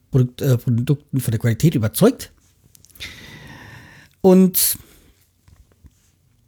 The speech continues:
also klar, zum Beispiel jetzt, wo jetzt das neue MacBook rausgekommen ist, wo man, als ich gesehen hab, oh, haben will, aber ich den Preis gesehen hab, ich so nicht mehr haben will.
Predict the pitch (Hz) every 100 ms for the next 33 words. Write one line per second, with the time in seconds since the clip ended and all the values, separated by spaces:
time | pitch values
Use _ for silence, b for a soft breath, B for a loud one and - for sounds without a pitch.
0 | _ _ - 120 127 110 _ _ - 131
1 | 180 170 143 139 - - 143 143 139 -
2 | - 135 131 127 123 123 - 120 120 143
3 | - 143 131 135 - 143 135 127 - -
4 | - - 123 123 110 - 104 110 147 -
5 | 113 143 120 123 147 180 247 - 160 -
6 | - 127 135 131 120 127 - 147 147 151
7 | 147 131 151 139 123 113 139 135 156 190
8 | 240